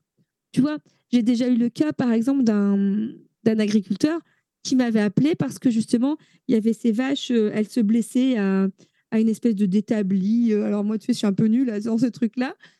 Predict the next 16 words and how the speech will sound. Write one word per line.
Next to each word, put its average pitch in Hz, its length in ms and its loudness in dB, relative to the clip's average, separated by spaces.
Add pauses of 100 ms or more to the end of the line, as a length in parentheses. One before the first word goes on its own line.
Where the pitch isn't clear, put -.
(180)
et, 262 300 -2
et 240 40 0
qui - 160 -10
m'a 233 140 0
dit, « 254 120 0
Est-ce 294 180 -2
que 349 80 4
tu 339 160 0
peux - 160 -2
lui 294 100 4
dire 339 160 -2
qu'elle 294 160 0
doit 262 140 2
plus 302 160 2
le 277 60 2
faire ? » 247 360 -6